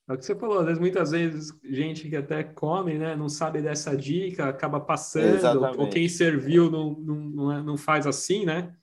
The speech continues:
Speaker 1: E é diferente, né?
Speaker 2: E a ruptura da carne, quando você vai abrir, se você, por imperícia, acaba furando, perfurando o invólucro ali, que é fino,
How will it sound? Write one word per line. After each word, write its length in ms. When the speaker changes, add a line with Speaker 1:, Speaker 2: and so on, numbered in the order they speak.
Speaker 1:
E 260
é 80
diferente, 580
né? 200
Speaker 2:
E 100
a 60
ruptura 640
da 160
carne, 500
quando 240
você 240
vai 300
abrir, 320
se 140
você, 520
por 160
imperícia, 1040
acaba 720
furando, 800
perfurando 920
o 60
invólucro 800
ali, 360
que 120
é 40
fino, 680